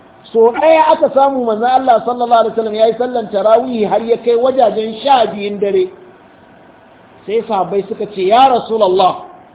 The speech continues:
hadisin Imamu Ahmad. Sai suka ce, "Lau atmamta lana baqiyatu lailatina." "Ya ma'aikin Allah, to da ka karasa mana ragowar daren, tunda an kai sha biyu mai rage, ko?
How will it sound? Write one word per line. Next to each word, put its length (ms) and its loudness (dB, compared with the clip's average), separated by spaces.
hadisin 520 -2
Imamu 400 0
Ahmad. 340 -8
Sai 120 -2
suka 280 -10
ce, 160 -2
"Lau 380 0
atmamta 640 -4
lana 400 2
baqiyatu 680 -2
lailatina." 680 -2
"Ya 180 4
ma'aikin 440 0
Allah, 280 2
to 100 -4
da 140 0
ka 180 -2
karasa 440 0
mana 200 -2
ragowar 440 2
daren, 220 -2
tunda 260 -6
an 80 -8
kai 160 -2
sha 180 -2
biyu 200 -6
mai 180 0
rage, 320 0
ko? 100 4